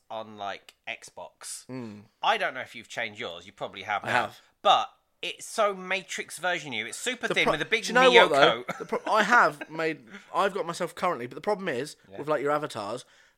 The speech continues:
Speaker 2: you can't make yourself fat.
Speaker 1: No, there was a problem
Speaker 2: That
Speaker 1: with that.
Speaker 2: even now on the,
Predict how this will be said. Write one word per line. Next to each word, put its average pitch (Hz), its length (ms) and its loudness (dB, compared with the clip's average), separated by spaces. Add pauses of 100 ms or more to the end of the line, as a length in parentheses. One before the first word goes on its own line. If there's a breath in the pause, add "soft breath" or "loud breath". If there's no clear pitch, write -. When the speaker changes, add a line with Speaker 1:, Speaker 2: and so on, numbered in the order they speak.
(120)
Speaker 2:
you 160 260 -10
can't 190 480 -2
make 151 280 -8
yourself 123 300 -10
fat. 135 300 -6 (500)
Speaker 1:
No, 135 360 2
there 123 120 0
was 127 160 -6
a 107 80 -10
problem 101 280 -8
Speaker 2:
That - 120 -2
Speaker 1:
with 190 40 0
that. 220 60 0
Speaker 2:
even 214 220 -2
now 208 240 4
on 151 260 -4
the, 151 300 -6